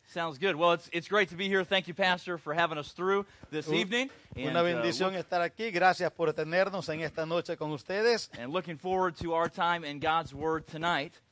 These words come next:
Speaker 2: Y estamos, vamos a ver ahora la palabra de Dios, lo que Dios dice en su palabra.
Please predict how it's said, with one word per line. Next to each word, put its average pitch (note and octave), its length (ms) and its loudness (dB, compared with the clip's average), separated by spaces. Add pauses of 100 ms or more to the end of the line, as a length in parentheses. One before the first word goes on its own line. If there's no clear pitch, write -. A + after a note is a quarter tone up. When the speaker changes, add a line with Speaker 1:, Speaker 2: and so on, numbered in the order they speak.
(140)
Speaker 2:
Y D#3 140 2
estamos, F3+ 480 4
vamos F#3 260 2
a F#3 80 4
ver F#3+ 160 2
ahora F3+ 320 4
la E3 120 0
palabra E3+ 460 0
de E3+ 140 0
Dios, G#3+ 380 4
lo C#3+ 100 -4
que D3+ 160 -6
Dios E3+ 240 -4
dice E3 280 -6
en D3+ 60 -6
su E3 140 -12
palabra. E3 480 0